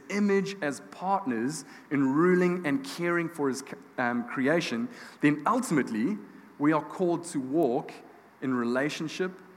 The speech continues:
of, in, in a relationship of trust with God as we walk out his purpose for us. I really butchered that, so I want to say that again.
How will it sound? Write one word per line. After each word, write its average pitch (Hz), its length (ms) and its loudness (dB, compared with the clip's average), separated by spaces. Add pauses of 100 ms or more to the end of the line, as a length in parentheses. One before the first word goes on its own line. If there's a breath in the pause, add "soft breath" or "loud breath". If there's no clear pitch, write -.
(320)
of, - 180 -10 (140)
in, 175 240 2
in 196 280 4
a 135 140 4
relationship 135 720 0
of - 160 -4
trust - 540 -4
with 131 220 -4
God 127 360 0
as 113 140 -6
we 117 80 -4
walk 135 460 -2
out 127 320 -2 (400 loud breath)
his 160 240 -4
purpose 107 680 -4 (160)
for 113 240 2
us. - 300 -4 (260 loud breath)
I 107 40 -4
really 135 360 0
butchered 104 340 -2
that, 98 140 -4
so 110 140 -6
I - 20 -4
want 139 160 0
to 139 80 -4
say 110 140 0
that 104 140 -2
again. 101 260 -6